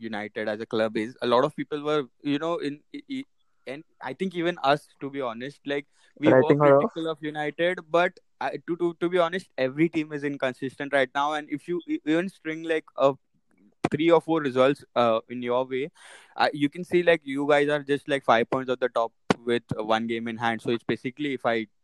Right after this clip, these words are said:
Speaker 1: if I take that away, it's, you're just two points off Liverpool. So I think these, all these, because of the fixture congestion and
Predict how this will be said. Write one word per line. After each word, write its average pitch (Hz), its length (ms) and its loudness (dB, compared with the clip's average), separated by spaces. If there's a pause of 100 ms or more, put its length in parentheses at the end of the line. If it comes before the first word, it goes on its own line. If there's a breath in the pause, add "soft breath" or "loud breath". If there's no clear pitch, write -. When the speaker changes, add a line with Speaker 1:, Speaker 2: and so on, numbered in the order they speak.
Speaker 1:
if 117 240 -10
I 135 240 2 (220)
take 120 160 -6
that 127 160 4
away, 131 200 6
it's, - 140 -4
you're 123 260 6
just 147 220 0
two 147 200 10
points 143 200 4
off 139 160 8
Liverpool. 139 440 4
So 139 200 2 (580 soft breath)
I 120 140 0
think 170 260 -4
these, 156 260 -2
all 131 180 6
these, 147 340 0
because 135 320 2
of 151 100 -4
the 147 100 0
fixture 127 360 -4
congestion 117 600 -6
and 113 180 -12